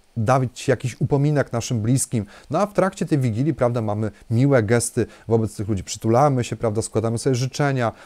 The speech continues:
Czyli te rytuały wobec tych bliskich są wówczas dzięki tej korze wyspy łatwiejsze do wyegzekwowania. To się dzieje naturalnie.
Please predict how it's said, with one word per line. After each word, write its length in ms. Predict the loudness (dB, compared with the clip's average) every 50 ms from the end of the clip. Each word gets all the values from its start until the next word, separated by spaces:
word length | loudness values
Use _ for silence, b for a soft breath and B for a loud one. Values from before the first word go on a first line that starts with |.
| B B _
Czyli 180 | -2 -2 0 2
te 80 | 2
rytuały 440 | 0 0 0 0 0 2 2 2 2
wobec 240 | 2 2 0 0 -2
tych 140 | -2 -2 0
bliskich 400 | 0 -2 -4 -4 -4 -4 -4 -2
są 360 | -2 0 0 0 0 -2 -4 -2
wówczas 500 | 2 4 4 4 4 2 -2 -2 -2 -2
dzięki 340 | -2 -2 -2 -2 -2 -2
tej 160 | 0 0 2 2
korze 260 | 2 2 2 2 0
wyspy 380 | -2 -2 -4 -2 0 0 0 0 B B B
łatwiejsze 640 | -2 0 0 0 -2 -2 -2 0 0 0 0 0 0
do 180 | 0 0 0 -2
wyegzekwowania. 920 | 0 0 0 0 0 0 -2 -2 -2 -4 -4 -2 -2 -2 -4 -4 -6 -10 -14 B B B B B -6 -4 -4 -2
To 100 | -2 0
się 200 | 0 2 2 2
dzieje 240 | 2 2 2 2 2
naturalnie. 720 | 0 -2 -2 -2 0 0 2 2 2 0 0 -2 -2 -4